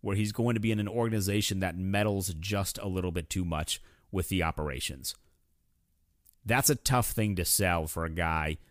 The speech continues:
who has had a lot of success somewhere else at a different level where he is essentially in charge. He is running the whole operation down there in Oklahoma.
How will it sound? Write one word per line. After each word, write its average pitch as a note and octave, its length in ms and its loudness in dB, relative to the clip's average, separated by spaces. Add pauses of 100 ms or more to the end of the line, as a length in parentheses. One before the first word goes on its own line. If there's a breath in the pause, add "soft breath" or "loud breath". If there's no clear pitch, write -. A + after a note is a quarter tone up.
(200 soft breath)
who A2+ 120 2
has G2 120 4
had F#2+ 120 2
a F#2+ 60 0
lot E2+ 320 0
of E2+ 80 -2
success - 640 0 (200)
somewhere G2 460 2
else F2+ 220 2
at E2 80 0
a D#2 40 -4
different F2 380 -4
level E2+ 240 -2
where D#2+ 120 -2
he G2 200 0
is F2 140 0
essentially E2+ 580 -2
in E2+ 140 -4
charge. C2+ 420 -8 (240 soft breath)
He A#2 220 6
is G2+ 160 6
running G2+ 240 2
the F#2 260 0
whole C3 460 8
operation F#2 560 2
down E2 180 0
there E2+ 140 0
in E2 80 -2
Oklahoma. D#2+ 580 -2